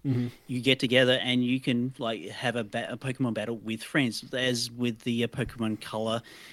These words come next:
Speaker 2: used to, they actually had a spec-, uh, specified cable which you could actually connect your two Game Boys together and
Speaker 1: Mm-hmm.
Speaker 2: you would battle,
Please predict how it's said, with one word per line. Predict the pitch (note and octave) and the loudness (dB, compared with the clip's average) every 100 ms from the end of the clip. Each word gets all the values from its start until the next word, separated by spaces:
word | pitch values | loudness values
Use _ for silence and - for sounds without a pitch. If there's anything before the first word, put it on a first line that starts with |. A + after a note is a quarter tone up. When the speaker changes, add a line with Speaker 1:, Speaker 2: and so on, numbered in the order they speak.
| - | -8
Speaker 2:
used | C3+ B2+ - | -2 -2 -2
to, | C3 B2+ B2 | -2 -2 -2
they | B2+ B2+ | 0 0
actually | C#3 C3+ | -2 -2
had | A#2+ A#2+ A#2 | -2 -4 -4
a | B2 B2 A#2+ | -6 -4 -4
spec-, | - - B2 - - - | -4 -2 0 0 -2 -2
uh, | B2+ A#2+ | -2 -2
specified | - - C#3 - C3+ A#2 A2 | -4 0 0 0 -2 -4 -4
cable | - E3 C3+ G2+ | -2 0 0 -2
which | A2 - | -4 -6
you | |
could | A#2 | -6
actually | A2+ - | -6 -6
connect | - C3+ B2+ A#2 | -2 2 2 0
your | A2+ | -4
two | A2 B2+ | 0 0
Game | A#2+ C3 | 4 4
Boys | A#2+ A2 - | 4 2 -6
together | G2+ G#2+ G#2 F#2+ | -8 -6 -6 4
and | D3+ | 10
Speaker 1:
Mm-hmm. | A3+ B2 | 10 10
Speaker 2:
you | B2+ | 4
would | B2+ G#2+ | 2 0
battle, | A2+ A#2 G#2 | -2 -4 -6